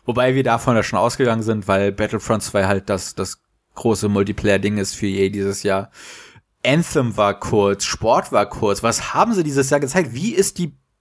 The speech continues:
diese P K achtzig Minuten lang gewesen, in dem Star Wars Battlefront zwei einfach eine halbe Stunde gefressen hat? Ähm, das Spiel an sich ist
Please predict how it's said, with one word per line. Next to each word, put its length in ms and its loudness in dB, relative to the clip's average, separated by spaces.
diese 220 -2
P 180 -2
K 320 0
achtzig 320 -2
Minuten 320 -2
lang 180 0
gewesen, 500 -2
in 100 0
dem 220 2
Star 280 0
Wars 200 0
Battlefront 500 0
zwei 300 0
einfach 240 -4
eine 360 -6
halbe 520 -2
Stunde 360 0
gefressen 520 -6
hat? 200 -4
Ähm, 520 0
das 120 4
Spiel 320 0
an 140 2
sich 300 0
ist 220 0